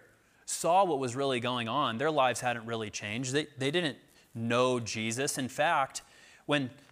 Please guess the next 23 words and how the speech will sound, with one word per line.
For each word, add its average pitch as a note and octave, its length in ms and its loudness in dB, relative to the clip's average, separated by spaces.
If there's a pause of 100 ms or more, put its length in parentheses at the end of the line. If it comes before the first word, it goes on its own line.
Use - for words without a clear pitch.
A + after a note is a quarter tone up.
(120)
Peter D#3+ 380 4
encountered C#3+ 600 0
them, A2+ 240 0
he, C#3+ 180 -2
he C3+ 140 0
had D3 140 4
strong D3 400 2
words. C3 320 2
Peter D#3 260 2
said, D#3+ 320 4
"Ananias, D#3 680 2 (200)
why F#3+ 240 8
has G3 180 6
Satan A3 480 4
filled G3+ 320 4
your E3+ 160 6
heart E3+ 380 6
to F#3 120 4
lie F3+ 500 4
to A#3+ 100 4
the A3+ 100 6
Holy G#3 280 4
Spirit? A#3 520 0